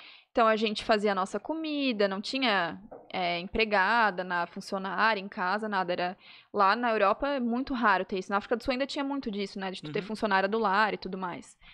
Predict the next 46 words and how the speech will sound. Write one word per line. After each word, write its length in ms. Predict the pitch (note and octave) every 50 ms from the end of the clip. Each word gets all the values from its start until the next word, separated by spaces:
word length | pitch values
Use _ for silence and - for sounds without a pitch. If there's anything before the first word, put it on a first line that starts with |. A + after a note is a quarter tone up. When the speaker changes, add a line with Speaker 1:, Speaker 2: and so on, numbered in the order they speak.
| - - - - - - - -
Speaker 1:
É, 240 | - G3 G3 G3
na 120 | G3 G3 G3
Espanha, 340 | G#3 - - A3 F#3+ G3+ A#3+
não. 320 | C#4+ D#4 B3+ G3+ F#3 F#3 - - - -
É 120 | F#3 F#3+
muito 480 | F#3+ G3 G3 G3+ G#3 A3 B3 C4 B3+ A#3
difícil 480 | G3+ G#3 - - - G#3 F#3+ - - F#3
isso 160 | - - F#3
acontecer, 500 | - - F#3 F#3 - - - F#3 E3+ F3
né? 100 | F3+ F3
Então 300 | F3+ F#3+ - F#3+ F#3+ F#3
a 40 | F#3
gente 280 | F#3+ F#3 F#3+ - -
lim-, 160 | F3+ F#3+ G3+ _ _ _ _
tinha 280 | - - - G3+ F#3+ F#3
lá 200 | F#3 F3+ F#3 F3+
um, 260 | F3+ F#3 F#3 F3+ F3+ F3+ -
ah, 180 | - G#3+ G#3+ G#3
Speaker 2:
Isso 100 | G3+ -
Speaker 1:
tu 60 | A3
Speaker 2:
tu 60 | -
Speaker 1:
faz 180 | B3+ A3+ - E3
Speaker 2:
tava 120 | F3 E3+ A#3+
Speaker 1:
isso, 260 | C4+ D4+ E4+ F#3+ F#3+
Speaker 2:
com 80 | E3+ A#3+
Speaker 1:
hoje 140 | B3 B3+ -
tu 40 |
Speaker 2:
vinte 100 | - B3+
e 20 | C4+
um? 40 | C4+
Speaker 1:
limpa 120 | A#3 C4+
banheiro, 460 | A3+ A#3+ A#3 A3 A3 A#3 C4 C#4+ D4 D4
tu 160 | D4 - A#3+
limpa 240 | A3 A3+ A3+ - G#3+
a 20 |
cozinha, 360 | - G#3+ A3 A3 A#3+ B3+ B3+
tu 80 | B3 -
faz 200 | - A3 G#3 G3+
o 40 | G3+
almoço. 340 | G3 G3 G3 A3 A#3+ A#3
A 20 | G#3+
gente 120 | G3+ G3+
tinha 120 | - A3 G#3
meio 200 | G#3+ G#3 G#3 G3+
que 100 | - A3+
uma 260 | G#3+ G#3 G3+ G3